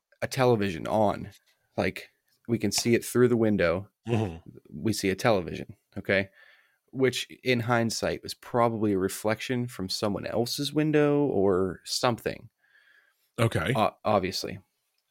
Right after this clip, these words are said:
Speaker 1: Well, maybe not. Maybe it was a, a, an apparition.
Speaker 2: Ooh.
Speaker 1: So the next day,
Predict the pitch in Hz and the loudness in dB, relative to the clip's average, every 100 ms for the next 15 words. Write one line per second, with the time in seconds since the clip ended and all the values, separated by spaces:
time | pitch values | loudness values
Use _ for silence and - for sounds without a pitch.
0 | _ _ _ _ 151 208 247 196 123 92 | _ _ _ _ 0 2 4 6 6 6
1 | 117 127 110 107 104 - 98 95 - 101 | 6 6 4 2 2 2 2 0 -2 -2
2 | 101 107 98 120 120 87 - _ _ _ | -2 -2 -2 -2 -2 -8 -12 _ _ _
3 | _ _ _ _ _ _ _ - - - | _ _ _ _ _ _ _ -12 -12 -14
4 | - _ _ _ - 147 143 170 - 113 | -20 _ _ _ 0 2 2 0 2 2
5 | 101 104 | 2 -2